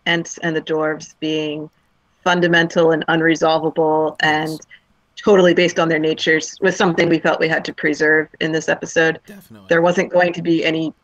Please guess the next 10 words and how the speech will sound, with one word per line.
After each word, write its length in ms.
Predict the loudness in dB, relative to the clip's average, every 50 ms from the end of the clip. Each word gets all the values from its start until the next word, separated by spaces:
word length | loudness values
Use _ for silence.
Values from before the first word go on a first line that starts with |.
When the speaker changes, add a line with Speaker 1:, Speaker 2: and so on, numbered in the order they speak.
| _
Speaker 1:
peace 260 | -4 -4 -2 -2 -2 -4
treaty 420 | -4 -4 -2 -2 -2 -4 -6 -6 -8
between 320 | -8 -8 -6 -6 -6 -4
these 160 | -4 -6 -6 -6
two 140 | -6 -8
parties. 540 | -4 -4 -4 -4 -4 -6 -12 -14 -16 -18 -20 _ _
Speaker 2:
Yes. 340 | -20 -20 -20 -20 -20 -20 -20 _ _ _ _ _ _ _ _
Yes. 380 | -20 -20 -20 -20 _ -20 -20 _ _ _ _ _ _ _ _ _ _ _ _
Yes. 360 | -20 -20 -20 -20 -20 -20 -20 _ _ _ _ _ _ _ _ _ _ _ _ _ _
Um, 320 | -14 -12 -12 -12 -16 -20